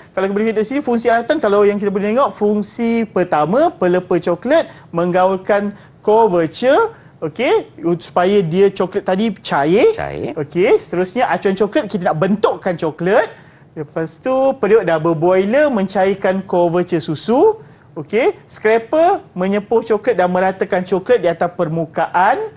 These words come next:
Speaker 1: acuan. Dan kepingan mama atau marble slab, kita gunakan, eh, fungsi dia adalah untuk mengalas atau untuk menyepuh coklat.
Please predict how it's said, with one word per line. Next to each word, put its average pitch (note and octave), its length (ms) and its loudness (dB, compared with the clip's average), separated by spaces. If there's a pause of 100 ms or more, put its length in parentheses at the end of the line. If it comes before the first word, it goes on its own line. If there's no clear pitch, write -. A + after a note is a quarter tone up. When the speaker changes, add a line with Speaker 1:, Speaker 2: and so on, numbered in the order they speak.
(220)
Speaker 1:
acuan. D#3+ 580 0 (680)
Dan D#3+ 400 -2
kepingan F3+ 400 -2
mama G#3+ 640 2
atau F3+ 240 0
marble F#3+ 320 2
slab, G#3+ 400 2 (560)
kita E3+ 160 -8
gunakan, F#3 560 -2
eh, E3 80 -2
fungsi B3 480 0
dia D4 240 4
adalah G#3+ 160 4
untuk A3 480 0
mengalas G3+ 720 0
atau C4 560 0
untuk G3 400 -4 (320)
menyepuh A#3+ 640 2
coklat. G#3 480 -4